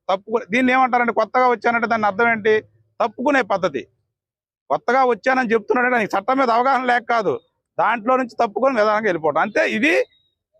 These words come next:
ఈ ప్రైవేట్ వ్యక్తులు, మున్సిపల్ కమిషనర్లు, ఆర్ఓలు వీళ్ళంతా కలిపి చేస్తున్నటువంటి దందానికైతే నేను స్పష్టంగా తెలియజేస్తా ఉన్నా.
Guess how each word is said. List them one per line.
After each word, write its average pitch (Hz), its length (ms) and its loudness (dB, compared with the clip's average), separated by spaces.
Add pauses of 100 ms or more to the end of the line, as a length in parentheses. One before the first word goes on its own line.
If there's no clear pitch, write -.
(260)
ఈ 180 80 -2
ప్రైవేట్ 254 540 0
వ్యక్తులు, 247 640 0
మున్సిపల్ 208 420 0
కమిషనర్లు, 240 840 -2 (120)
ఆర్ఓలు 233 760 0
వీళ్ళంతా 208 380 0
కలిపి 240 480 -4
చేస్తున్నటువంటి 226 540 0
దందానికైతే 214 760 0
నేను 214 120 0
స్పష్టంగా 196 400 -2
తెలియజేస్తా 180 520 0
ఉన్నా. 185 220 0